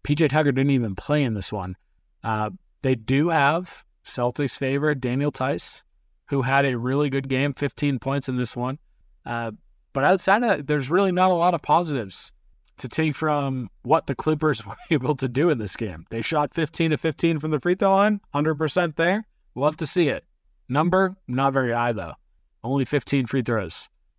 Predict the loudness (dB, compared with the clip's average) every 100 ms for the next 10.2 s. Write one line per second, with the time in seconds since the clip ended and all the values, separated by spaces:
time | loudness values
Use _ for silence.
0 | _ _ 0 2 2 2 2 2 0 -2
1 | -2 2 4 4 4 4 2 -2 -4 0
2 | 0 0 -4 -10 -14 -16 -8 -8 -2 0
3 | 0 0 0 0 -4 -4 -4 -2 -4 -4
4 | -6 -6 -10 _ _ _ -8 0 2 4
5 | 4 2 -2 -2 2 2 2 0 -4 -6
6 | 0 0 2 4 4 2 -4 -6 -12 _
7 | _ _ _ -4 -2 -2 -2 -4 -8 _
8 | -6 -2 2 2 4 2 2 -2 0 2
9 | 2 0 -6 -8 -16 _ _ _ _ -6
10 | -4 -4